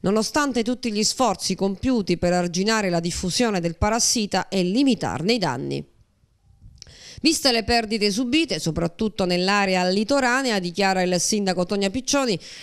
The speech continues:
l'amministrazione ha deciso di dare l'incarico all'agronomo Lorenzo Granchelli, che ha eseguito un attento studio sul lungomare Marconi.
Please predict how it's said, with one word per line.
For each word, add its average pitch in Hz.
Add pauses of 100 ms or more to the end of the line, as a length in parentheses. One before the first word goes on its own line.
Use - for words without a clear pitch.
l'amministrazione 269
ha 214
deciso 208
di 196
dare 202
l'incarico 190
all'agronomo 180
Lorenzo 185
Granchelli, 208
che 208
ha 185
eseguito 202
un 185
attento 185
studio 196
sul 180
lungomare 185
Marconi. 139